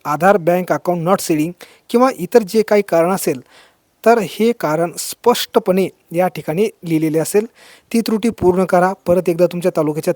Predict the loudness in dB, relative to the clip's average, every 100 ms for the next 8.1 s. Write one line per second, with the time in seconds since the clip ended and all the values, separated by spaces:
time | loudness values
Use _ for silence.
0 | -2 -2 -4 -4 0 4 6 4 2 -2
1 | -4 -20 -20 -6 0 0 0 -2 -2 0
2 | 0 2 0 2 0 2 0 2 6 6
3 | 4 0 -2 -2 2 4 4 2 -2 2
4 | 2 2 0 -4 -12 -20 -16 -6 -6 0
5 | 0 2 0 0 2 2 2 0 -2 0
6 | 2 4 4 4 2 -2 -2 0 4 4
7 | 4 2 0 -2 -2 -2 -4 -2 -2 0